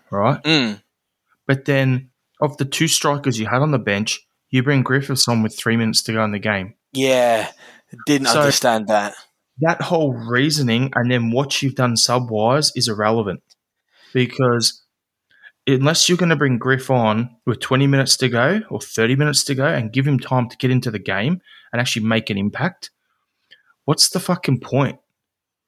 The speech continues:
Speaker 1: Like, honestly.
Speaker 2: Totally agree.
Speaker 1: It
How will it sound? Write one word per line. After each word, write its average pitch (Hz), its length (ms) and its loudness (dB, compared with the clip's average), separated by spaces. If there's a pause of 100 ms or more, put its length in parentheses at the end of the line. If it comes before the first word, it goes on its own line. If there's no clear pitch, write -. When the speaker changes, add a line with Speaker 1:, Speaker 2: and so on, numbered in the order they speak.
(160)
Speaker 1:
Like, 123 240 0 (840)
honestly. 131 580 0 (380)
Speaker 2:
Totally 117 320 0
agree. 110 280 -2
Speaker 1:
It 101 140 -14